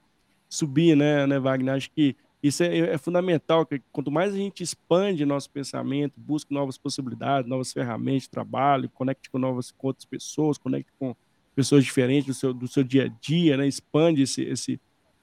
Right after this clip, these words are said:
é, o seu cérebro ali na, na, na forma de pensar e de ver no-, novas possibilidades.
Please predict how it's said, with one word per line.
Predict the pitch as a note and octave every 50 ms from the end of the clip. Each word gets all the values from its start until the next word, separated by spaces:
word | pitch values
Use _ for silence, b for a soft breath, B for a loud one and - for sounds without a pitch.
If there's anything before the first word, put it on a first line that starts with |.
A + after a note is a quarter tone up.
| _ -
é, | C3 B2+ C3
o | C3
seu | B2 - - A#2+
cérebro | - - D3 D#3 D#3 C#3 C3 B2+ B2+
ali | C3 C#3 D3+
na, | D3+ C#3+ C#3 C3 C3 C3
na, | C3 C3 C3 B2+ B2 C3+
na | B2+ B2+ B2+ B2
forma | - - C#3 C3 C3
de | B2 -
pensar | _ - C3 A#2+ A2+ - - - D3 D3 D3
e | C#3+
de | A#2+ C3
ver | B2 C#3 C#3+
no-, | C#3 C3+ C3 B2+
novas | C3 C3 B2 B2+ -
possibilidades. | - C#3 C3 - C3 B2 A#2+ A#2+ A#2 A#2+ B2+ C#3+ D#3+ E3 D3+ - -